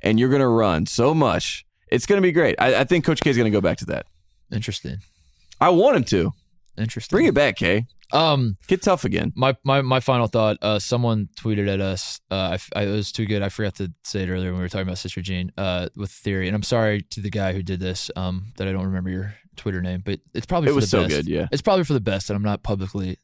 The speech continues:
Speaker 2: saying your Twitter name.
Speaker 1: Mm-hmm.
Speaker 2: Trust me. You don't want, you don't want the
Speaker 1: You don't want this.
Speaker 2: you don't want, you don't want the,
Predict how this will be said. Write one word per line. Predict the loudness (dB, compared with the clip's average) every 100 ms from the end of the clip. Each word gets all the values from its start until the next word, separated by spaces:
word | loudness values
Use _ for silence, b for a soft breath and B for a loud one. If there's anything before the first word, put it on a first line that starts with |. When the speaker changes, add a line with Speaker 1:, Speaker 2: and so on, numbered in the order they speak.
| _
Speaker 2:
saying | -6 -4
your | -4
Twitter | -4 -6 -4
name. | -6
Speaker 1:
Mm-hmm. | -6 -4
Speaker 2:
Trust | -2 -4
me. | -6 -6
You | -4
don't | -2
want, | -2 -4 -6
you | -4
don't | -2
want | -4 -2
the |
Speaker 1:
You | 0
don't | 0
want | 0 -4
this. | -8 -10 -10 -2
Speaker 2:
you |
don't | 0 2
want, | 0 0
you | -2
don't |
want | -2 -4
the, | -6 -6